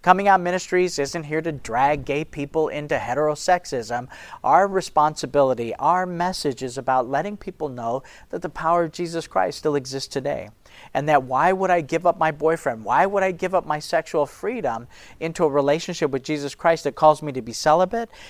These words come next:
Is because he had to offer me something better than what I was getting in the gay culture.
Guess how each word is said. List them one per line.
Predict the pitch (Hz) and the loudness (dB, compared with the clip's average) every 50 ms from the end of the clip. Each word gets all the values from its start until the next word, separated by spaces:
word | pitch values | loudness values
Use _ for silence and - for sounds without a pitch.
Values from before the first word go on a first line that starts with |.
| - 139 - | -20 -8 -8
Is | 139 131 | -8 -6
because | 127 - 139 - 147 135 120 | -6 -10 -10 -8 -8 -8 -8
he | 123 117 | -8 -10
had | - - - 165 175 180 180 | -10 -2 0 0 0 2 0
to | - - - | -2 -2 0
offer | - 147 151 - - 139 | 2 0 0 0 -4 -10
me | 135 135 | -10 -10
something | 127 - 151 135 127 - 131 120 117 110 - | -6 -4 -4 -4 -4 -6 -12 -14 -14 -10 -2
better | 147 156 165 175 170 | -2 0 0 0 -2
than | 156 151 135 | -4 -6 -6
what | 135 127 | -6 -4
I | 127 | -4
was | 117 113 117 113 - | -6 -6 -10 -12 -10
getting | - 170 170 160 160 151 | -8 -8 -6 -6 -8 -10
in | 131 120 | -10 -12
the | 117 | -12
gay | 104 - 131 131 131 | -6 -4 -4 -4 -4
culture. | - - 131 120 - - 131 117 | -4 -4 -4 -4 -4 -4 -8 -8